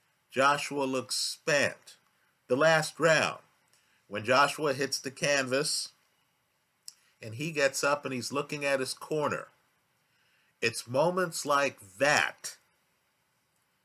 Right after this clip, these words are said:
that you find out what kind of lion you have. How does Joshua look? You know, we've seen fights.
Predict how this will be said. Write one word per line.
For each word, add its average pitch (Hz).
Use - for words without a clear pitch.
that 107
you 151
find 139
out 127
what 143
kind 120
of 117
lion 135
you 98
have. -
How 160
does 170
Joshua 131
look? 127
You 143
know, 143
we've 160
seen 196
fights. -